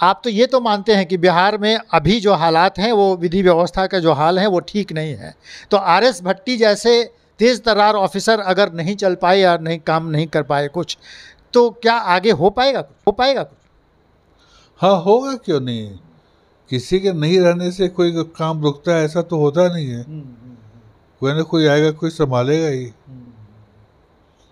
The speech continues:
Speaker 1: तो चलिए, ये थी हमारी बातचीत।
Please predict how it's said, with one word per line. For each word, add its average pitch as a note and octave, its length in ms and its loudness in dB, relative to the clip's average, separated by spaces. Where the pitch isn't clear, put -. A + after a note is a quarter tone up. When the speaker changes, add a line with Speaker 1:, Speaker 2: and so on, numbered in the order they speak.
Speaker 1:
तो A#3 60 -4
चलिए, C#4 260 2
ये C4 180 2
थी C#4+ 120 -2
हमारी C#4 340 2
बातचीत। B3 600 -2